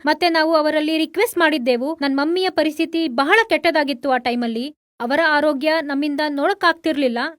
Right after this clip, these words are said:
ಆಗ ಅವರು ಹೇಳ್ತಿದ್ದೇನೆಂದ್ರೆ, ಇದರ ನಂತರ ತಾವು ಇನ್ನೊಂದು ಯಜ್ಞ ಮಾಡ್ಸಿ, ಪ್ರತಿಯೊಂದು ತೆಂಗಿನಕಾಯಿ ಕೂಡ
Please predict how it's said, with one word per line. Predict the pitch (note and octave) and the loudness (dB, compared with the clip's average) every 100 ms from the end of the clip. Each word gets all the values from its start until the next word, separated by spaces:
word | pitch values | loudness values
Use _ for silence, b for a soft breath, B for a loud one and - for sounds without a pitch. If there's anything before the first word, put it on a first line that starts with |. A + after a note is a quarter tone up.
| _ | _
ಆಗ | C4+ D#4+ F#4 | 2 4 4
ಅವರು | F#4 F4+ | 4 2
ಹೇಳ್ತಿದ್ದೇನೆಂದ್ರೆ, | E4 D#4 F#4+ F4 E4+ F4 F4 G4 - - | 2 2 0 2 2 2 0 -4 -6 0
ಇದರ | C#4+ G4 G4 | 4 6 6
ನಂತರ | G4 F#4 F#4+ | 6 4 4
ತಾವು | F#4 F4+ F#4 | 4 4 4
ಇನ್ನೊಂದು | F4+ F4 A4+ A#4+ A#4+ D#4+ _ _ _ _ _ _ | 4 4 4 4 2 0 _ _ _ _ _ _
ಯಜ್ಞ | D4 C4+ D#4 | 2 4 6
ಮಾಡ್ಸಿ, | D4+ C4+ C4 E4+ G#4 G4 - | 6 6 4 0 -2 -4 0
ಪ್ರತಿಯೊಂದು | D#4+ D#4+ A4 A#4 A#4 | 2 4 2 2 2
ತೆಂಗಿನಕಾಯಿ | F#4+ E4 G4+ G4 G4 | 4 4 4 2 2
ಕೂಡ | F4+ | 2